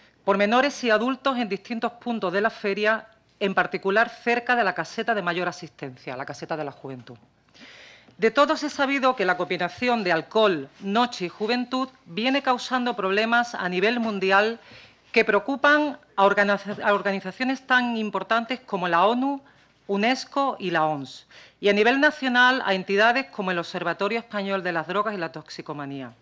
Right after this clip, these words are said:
que han llamado la atención sobre la gravedad de esta práctica que causa daños psicológicos y de salud en general.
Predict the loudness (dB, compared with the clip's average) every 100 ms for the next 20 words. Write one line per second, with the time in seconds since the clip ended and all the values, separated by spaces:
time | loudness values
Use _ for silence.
0 | _ _ -20 -20 -20 _ _ 4 4 6
1 | 6 6 6 4 2 -6 -6 -2 -2 -2
2 | -6 -4 0 2 2 2 2 2 2 0
3 | -2 -2 2 0 0 -10 -2 -4 -4 -12
4 | -20 -20 -6 -2 4 4 4 2 4 4
5 | 0 -4 -6 -2 0 0 -2 -2 0 0
6 | -4 -6 -6 -6 -6 -8 -8 -8 -8 -8